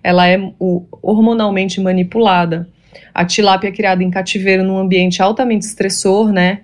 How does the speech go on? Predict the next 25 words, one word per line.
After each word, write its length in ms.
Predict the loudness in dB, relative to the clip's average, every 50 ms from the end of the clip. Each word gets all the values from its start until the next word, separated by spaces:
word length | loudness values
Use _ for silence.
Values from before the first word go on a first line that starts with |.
| -16 -14 -4
Tanto 240 | -2 0 0 2 2
é 60 | 0
que 120 | 0 2 2
nos 160 | 2 2 2
últimos 400 | 0 -2 -2 -2 -2 -2 0 0
dias, 380 | 0 2 2 0 0 -2 -10 -18 -20 -20 -20 -16 -6
quando 200 | -2 0 2 2
eles, 340 | 2 2 0 -2 -4 -6 -2
eles, 540 | 0 2 2 4 4 2 0 -2 -6 -12 -14 -6 -2
é, 240 | 0 0 0 0
de, 240 | -2 -4 -4 -6 -6 -2
eles 280 | 0 2 2 2 2
tiram 440 | 0 -2 -4 -2 0 2 2 2 0
a 60 | 0
comida 420 | -2 -2 -2 0 0 0 0 2 2
da 140 | 2 0
tilápia 680 | 0 -2 -2 0 2 2 2 0 -2 -2 -4 -6 -6 -6 -12 -12 -4
pra 200 | 0 0 2 2
ela 240 | 2 2 0 -2 -2
ficar 260 | -4 -4 -2 -2 -4
com 400 | -2 -6 -8 -6 -6 -6 -6 -6 -4
o 520 | -2 0 2 2 2 2 0 -2 -4 -6 -8 -6
trato 280 | -2 -2 -2 0 0 -2
gastrointestinal 760 | -2 -2 -2 -4 -4 -4 -4 -2 -4 -4 -4 -2 -2 0
limpo. 500 | 0 2 2 2 0 0 -2 -2 -8 -8